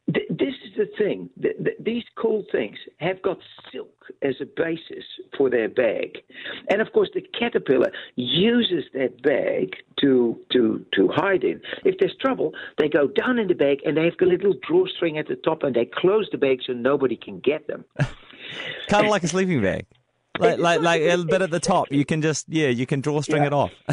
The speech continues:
Speaker 2: <laughs>
Speaker 1: Yeah, but kids have worked out. They asked me once in the school, this is a really cool question. The kids
Speaker 2: Yeah.
Speaker 1: said,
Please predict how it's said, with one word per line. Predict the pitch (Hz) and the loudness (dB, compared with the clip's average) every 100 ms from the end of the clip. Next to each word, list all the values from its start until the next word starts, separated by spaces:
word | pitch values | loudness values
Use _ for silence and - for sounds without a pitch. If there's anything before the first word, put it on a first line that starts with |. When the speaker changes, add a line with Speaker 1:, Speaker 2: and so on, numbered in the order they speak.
| - | -4
Speaker 2:
<laughs> | 175 - 143 - _ 185 | -6 -4 -10 -12 _ 2
Speaker 1:
Yeah, | 208 202 | 2 0
but | 196 _ | -6 _
kids | - 240 175 | -2 -2 2
have | 220 160 | 0 2
worked | 185 185 185 | 2 2 2
out. | 170 156 - _ _ _ _ _ _ _ 208 | 0 0 -4 _ _ _ _ _ _ _ -6
They | 214 - | -2 -2
asked | 233 226 - | -4 -10 -4
me | 190 | 0
once | 180 175 | 2 2
in | 156 | -2
the | 139 | -2
school, | - 135 | 0 2
this | - - | 2 -2
is | 117 | -10
a | |
really | 107 123 113 | 0 0 2
cool | - 117 | 0 0
question. | - 127 - | 2 -2 -2
The | 104 | -4
kids | - 101 | 0 2
Speaker 2:
Yeah. | 95 | 2
Speaker 1:
said, | 87 | 0